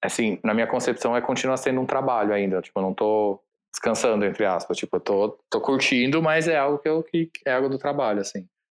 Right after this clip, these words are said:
Mas, cara, eu adoro, por exemplo, ah, eu dou muita risada com ele, não tem nada a ver com o meu trampo, mas é, é o que eu faço <laughs> à noite. Ah, é, o Michael Kister é um youtuber, deve ter uns vinte,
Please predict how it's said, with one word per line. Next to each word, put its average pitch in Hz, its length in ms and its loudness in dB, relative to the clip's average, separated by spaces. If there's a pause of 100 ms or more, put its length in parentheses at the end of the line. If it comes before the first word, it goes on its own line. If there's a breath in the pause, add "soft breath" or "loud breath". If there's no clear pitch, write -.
(500)
Mas, 104 1120 -2 (1080)
cara, 107 220 -2
eu 123 120 2
adoro, 135 440 0
por 135 100 -2
exemplo, 120 800 0 (600)
ah, 123 100 4
eu 113 80 2
dou 117 120 2
muita 127 200 2
risada 127 340 2
com 110 200 0
ele, 113 240 2
não 120 80 2
tem 110 160 0
nada 113 160 2
a - 20 2
ver 117 100 0
com - 80 -4
o 117 40 2
meu 110 120 0
trampo, 110 440 -2
mas 101 200 0
é, 98 440 0
é 101 100 0
o 98 60 -2
que - 120 -10
eu 101 60 -2
faço 98 720 -2 (460)
<laughs> 131 160 -2
à 147 220 -2
noite. 147 680 0 (640)
Ah, 127 240 0
é, 113 220 2
o 107 80 2
Michael 131 440 2
Kister 104 720 0
é 110 80 0
um 120 140 2
youtuber, 110 720 0
deve 98 160 -2
ter 117 100 -4
uns 110 220 -2
vinte, 110 400 -2